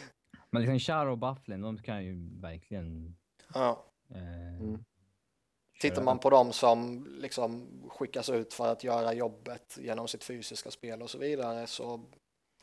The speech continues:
Speaker 2: även om du skär lite i hjärtat på mig så måste man väl nämna Matt Martin och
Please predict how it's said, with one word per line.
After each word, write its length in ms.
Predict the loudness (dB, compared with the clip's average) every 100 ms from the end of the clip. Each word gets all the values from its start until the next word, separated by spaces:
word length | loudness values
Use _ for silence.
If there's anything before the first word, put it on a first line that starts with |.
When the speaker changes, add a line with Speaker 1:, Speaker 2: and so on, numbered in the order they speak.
| -20 -20 -20 _ _ _ _ _
Speaker 2:
även 240 | 10 10
om 80 | 10 4
du 60 |
skär 280 | 8 10 10
lite 240 | 6 4
i 40 | 4
hjärtat 380 | 2 2 -6 0
på 140 | 0
mig 140 | 0
så 80 | -2
måste 220 | -2 -4 -2
man 160 | -2
väl 100 | 0
nämna 280 | -2 0 -2
Matt 140 | -2
Martin 380 | 0 -2 -2 -4
och 200 | -2 -2